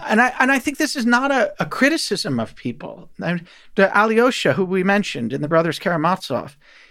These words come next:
he's a character. He's a kind of saintly character, um, in the Brothers Karamazov. But that one crucial moment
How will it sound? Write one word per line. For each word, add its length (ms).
he's 320
a 60
character. 580
He's 280
a 40
kind 340
of 80
saintly 400
character, 720
um, 260
in 140
the 80
Brothers 360
Karamazov. 760
But 200
that 240
one 260
crucial 640
moment 680